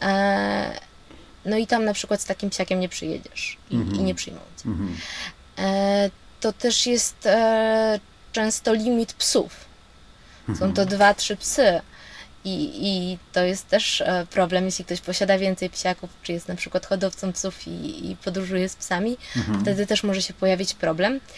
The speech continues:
Speaker 1: Ja osobiście nigdy nie spotkałam, e, ograniczeń, e, co do rozmiarów, tak jak często w hotelach można spotkać, na kempingu nigdy się z tym nie spotkałam,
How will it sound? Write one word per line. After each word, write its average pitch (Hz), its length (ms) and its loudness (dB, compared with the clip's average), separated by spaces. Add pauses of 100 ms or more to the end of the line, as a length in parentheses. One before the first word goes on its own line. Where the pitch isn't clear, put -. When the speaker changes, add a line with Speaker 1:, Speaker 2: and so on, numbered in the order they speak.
(340)
Speaker 1:
Ja 214 160 6
osobiście 240 480 0
nigdy 220 340 2
nie 214 140 2
spotkałam, 202 880 2
e, 190 460 0
ograniczeń, 208 680 2
e, 185 380 0
co 214 100 -6
do 196 120 0
rozmiarów, 196 440 2
tak 175 120 -4
jak 185 140 -4
często 185 260 -4
w - 80 -8
hotelach 180 380 -2
można 180 200 -2
spotkać, - 400 -10
na 190 80 -2
kempingu 185 360 -4
nigdy 185 220 -2
się 180 140 -4
z - 40 -10
tym 190 120 -4
nie 185 80 -4
spotkałam, 226 540 2